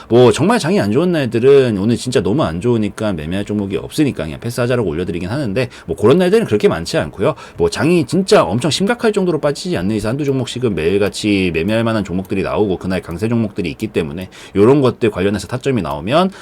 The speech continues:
같이 공유를 좀 드리고 있습니다. 요걸 공유 드리는 이유가 여러분들 수익 내는 것도 굉장히 중요하고, 거기다가 더해가지고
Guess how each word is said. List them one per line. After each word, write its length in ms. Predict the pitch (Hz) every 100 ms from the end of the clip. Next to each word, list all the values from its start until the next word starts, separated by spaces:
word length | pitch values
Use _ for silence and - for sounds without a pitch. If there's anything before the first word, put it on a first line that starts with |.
| -
같이 220 | 87 92
공유를 600 | - 92 104 98 90 139
좀 140 | -
드리고 320 | - 80 80 71
있습니다. 580 | 78 - 95 67 50 - - - -
요걸 260 | 190 247
공유 280 | 208 139 196
드리는 340 | 202 147 185 135
이유가 260 | 107 123
여러분들 360 | 98 139 143 120
수익 200 | - 233
내는 220 | 214 185
것도 240 | 151 -
굉장히 400 | - - 160 185
중요하고, 640 | - 95 98 113 113 127 85
거기다가 440 | 110 147 147 120
더해가지고 840 | - 90 110 107 82 80 117 92